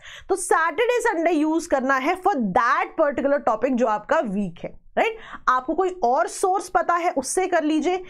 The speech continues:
नहीं तो अगर स्लीपी के रैपिड रिवीजन से जुड़ेंगे तो बहुत ही बढ़िया अटेम्प्ट जाएगा आपका उस वाले सब्जेक्ट में। देखिए रैपिड रिवीजन का पता है पर्पस क्या है, आपका अटेम्प्ट बढ़ाना। तो मान लीजिए कोई सब्जेक्ट में आपको लगता है आप दस से तीन ही अटेम्प्ट कर पाते,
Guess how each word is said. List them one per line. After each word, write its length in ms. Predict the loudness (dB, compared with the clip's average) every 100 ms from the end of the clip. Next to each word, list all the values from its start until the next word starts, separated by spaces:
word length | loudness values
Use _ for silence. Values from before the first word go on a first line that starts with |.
| -16 -4
नहीं 420 | 0 0 2 0
तो 120 | 0 0
अगर 500 | -2 0 0 0 -2
स्लीपी 360 | 0 -2 0
के 120 | 0
रैपिड 340 | 2 0 0 0
रिवीजन 300 | 0 0 0
से 100 | 0
जुड़ेंगे 500 | 0 0 0 0 -2 -6 -14 -4
तो 80 | -2
बहुत 720 | -2 -2 0 2 2 0 0
ही 80 |
बढ़िया 260 | 0 0 0
अटेम्प्ट 340 | 0 0 0
जाएगा 300 | 0 0 2
आपका 280 | 0 0 0
उस 220 | 0 -2
वाले 160 | -2 -2
सब्जेक्ट 400 | 0 -2 -4 -12
में। 100 | -14 -6
देखिए 200 | 0 0
रैपिड 420 | 2 0 0 0
रिवीजन 360 | 2 0 0 0
का 100 | 0
पता 140 | 0
है 60 | -2
पर्पस 420 | -4 -2 -2 0
क्या 160 | -2
है, 140 | -2 -4 -8 -14 -2
आपका 260 | -2 2 0
अटेम्प्ट 600 | 0 0 2 2 0 0
बढ़ाना। 440 | 0 -2 -6 -10 _
तो 60 | 0
मान 220 | 2 2
लीजिए 200 | 0 0
कोई 220 | 0 0
सब्जेक्ट 420 | 2 0 0 -2 2
में 80 |
आपको 180 | 0 2
लगता 260 | -2 0 0
है 60 |
आप 60 | 2
दस 260 | 0 -2 -2
से 80 |
तीन 280 | -2 2 2
ही 80 | 2
अटेम्प्ट 360 | 0 0 -2 -2
कर 120 | -2
पाते, 360 | 0 -2 -4